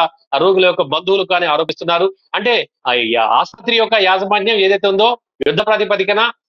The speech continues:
అక్కడ ఉన్నటువంటి ఒక ప్రతి వార్డులో కూడా ఆ చల్లటి అంటే ఎండాకాలం కాబట్టి ఆ చల్లటి మంచినీరు ఏర్పాటు చేస్తే రోగులకు, ఆ, చాలా సౌకర్యవంతంగా ఉందని చెప్తున్నారు. అయితే అక్కడ అంటే బయ-, బయట కూడా అయితే ఆ రోగులకు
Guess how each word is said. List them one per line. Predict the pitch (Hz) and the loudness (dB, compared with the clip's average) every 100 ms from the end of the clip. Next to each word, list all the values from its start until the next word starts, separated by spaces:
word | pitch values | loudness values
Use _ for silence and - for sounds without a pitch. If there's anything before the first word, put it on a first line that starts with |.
| - | -4
అక్కడ | 165 185 | -2 -2
ఉన్నటువంటి | 170 214 214 196 | -2 0 0 0
ఒక | 202 202 | 0 0
ప్రతి | 190 185 | 0 0
వార్డులో | 139 160 202 214 | 2 2 2 0
కూడా | 196 208 214 - _ - | 2 2 0 -4 _ -4
ఆ | 143 - | -4 0
చల్లటి | 190 233 233 | 0 0 0
అంటే | 190 175 190 | 0 0 0
ఎండాకాలం | 165 220 220 226 214 | 0 -2 -2 -2 0
కాబట్టి | 196 190 196 208 175 - _ - | 0 0 0 0 -2 -4 _ -4
ఆ | 160 - - | -4 -4 -6
చల్లటి | 214 202 | -6 -4
మంచినీరు | 190 175 175 214 | -2 -4 -2 -2
ఏర్పాటు | 190 196 175 | 0 -2 0
చేస్తే | 185 - 202 160 - - | -2 0 -2 -2 -6 -4
రోగులకు, | 156 202 196 202 180 170 - - | 0 2 2 2 0 0 -4 -2
ఆ, | 151 147 | -2 0
చాలా | 170 165 160 - _ 147 | 2 2 0 -4 _ -4
సౌకర్యవంతంగా | 180 208 233 226 214 190 190 | -2 0 0 2 0 0 -2
ఉందని | 190 180 185 | -2 0 -2
చెప్తున్నారు. | 175 - 170 156 113 | -2 -2 -2 -2 0
అయితే | 143 190 220 - _ _ - | -2 0 -2 -4 _ _ -4
అక్కడ | 147 165 | -2 0
అంటే | 135 - 139 185 147 - | -2 -2 -4 -2 -4 -2
బయ-, | 139 147 | -2 -2
బయట | 127 220 269 | 0 0 0
కూడా | 226 165 107 - | -2 -2 -2 -4
అయితే | 135 180 214 214 - _ - | -4 -2 0 -2 -4 _ -4
ఆ | 151 151 | 0 2
రోగులకు | 151 196 196 208 | 0 0 -2 -2